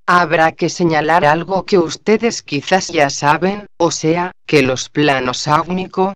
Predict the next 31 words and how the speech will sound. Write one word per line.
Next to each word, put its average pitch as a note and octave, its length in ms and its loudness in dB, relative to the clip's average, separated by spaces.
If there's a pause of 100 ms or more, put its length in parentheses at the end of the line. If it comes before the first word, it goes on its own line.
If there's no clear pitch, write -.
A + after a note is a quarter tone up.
(100)
búdico F3 600 2
y C3+ 80 0
mental D3+ 560 2
constituyen E3 960 -2
los D#3+ 160 -4
niveles F3 560 -2
expresivos C#3 1000 -2
de C#3 140 2
la B2+ 80 4
llamada C#3+ 560 0
triada D3 560 2
espiritual, C3 1000 0 (100)
o D#3 120 2
expresión C#3 800 -2
monádica, D3 880 -2 (140)
tal F3+ 280 2
como D#3 300 2
se D3 260 0
expresa F3 720 -2
por C#3+ 240 0
medio C3 480 -2
del A#2+ 220 -2
ángel C3 500 -4
solar D3+ 400 0
en D#3+ 160 -2
el C#3 140 -2
tercer D3 500 0
subplano C#3+ 640 0
del C3 220 -4
plano C3 480 0
mental. B2 640 -2